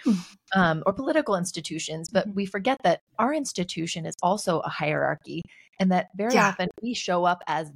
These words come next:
Speaker 2: the man, right? And we can
Speaker 1: <laughs>
Speaker 2: easily
Speaker 1: Yes.
Speaker 2: be replicating these institutions that we're <clears throat> fighting against personally, right? Or
Speaker 1: Mm-hmm.
Speaker 2: professionally. But then in the home, we kind of have this new role. And so that's when the scripting started changing too, where we were like, "I'm using this, like,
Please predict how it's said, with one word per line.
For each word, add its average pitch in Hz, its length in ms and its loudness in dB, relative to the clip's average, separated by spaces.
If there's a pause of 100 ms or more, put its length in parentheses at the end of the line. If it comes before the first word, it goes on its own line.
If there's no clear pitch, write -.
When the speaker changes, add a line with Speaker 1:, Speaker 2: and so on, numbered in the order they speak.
Speaker 2:
the 160 140 -4
man, 151 540 -4
right? 139 320 0
And 170 120 2
we 160 80 0
can 175 220 -2
Speaker 1:
<laughs> - 60 -18
Speaker 2:
easily 208 380 2
Speaker 1:
Yes. 175 140 -8
Speaker 2:
be 320 180 -8
replicating 208 640 -2
these 170 160 -8
institutions 180 680 -8
that 165 180 -2
we're 180 180 2 (160)
<clears throat> 277 300 6
fighting 208 320 2
against 175 400 -2 (760)
personally, 196 680 -2
right? 190 240 2
Or 185 60 6
Speaker 1:
Mm-hmm. 185 80 -2
Speaker 2:
professionally. 170 840 -2 (260)
But 185 80 -4
then 202 160 2
in 202 140 2
the 180 80 4
home, 208 600 4
we 180 120 0
kind 196 180 -2
of 170 60 -2 (140)
have 180 280 -4
this 180 160 -10
new 156 160 -6
role. 151 400 2
And 156 140 -10
so 156 140 -2 (200)
that's 254 200 -2
when 196 100 -2
the 143 60 -4
scripting - 520 -8
started 143 320 -6
changing 151 380 -12
too, 269 220 -10
where 175 120 -2
we 170 120 -4
were 156 120 0
like, 147 260 0
"I'm 247 200 0
using 220 360 0
this, 190 220 0
like, 170 280 0